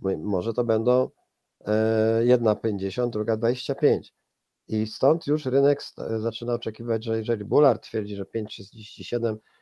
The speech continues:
to znaczy się, że Fed jednak nie odpuści. <clears throat> No co jest ciekawe,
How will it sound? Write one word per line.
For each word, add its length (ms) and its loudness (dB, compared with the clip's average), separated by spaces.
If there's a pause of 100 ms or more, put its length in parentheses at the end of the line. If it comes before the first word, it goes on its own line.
(100)
to 120 -12
znaczy 300 -4
się, 160 -6
że 140 -6
Fed 240 -8
jednak 380 -4 (200)
nie 120 -2
odpuści. 560 -6 (560)
<clears throat> 640 8
No 80 0
co 120 6
jest 160 10
ciekawe, 640 2